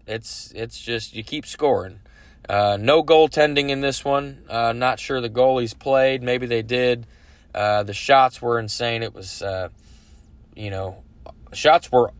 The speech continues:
damn near fifty to forty when it was all said and done. Uh, so Edmonton seven to six, trailing by a goal,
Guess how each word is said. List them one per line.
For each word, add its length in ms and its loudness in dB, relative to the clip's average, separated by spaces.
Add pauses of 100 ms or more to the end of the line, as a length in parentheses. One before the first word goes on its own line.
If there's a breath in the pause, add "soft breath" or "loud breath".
(240)
damn 360 4
near 240 2
fifty 480 -2
to 80 -4
forty 560 -4
when 140 -10
it 80 -16
was 120 -10
all 160 2
said 300 -2
and 100 -12
done. 360 -4 (880)
Uh, 140 -2
so 180 0
Edmonton 500 0
seven 340 2
to 80 -2
six, 460 -4 (400 loud breath)
trailing 400 2
by 200 6
a 60 0
goal, 400 2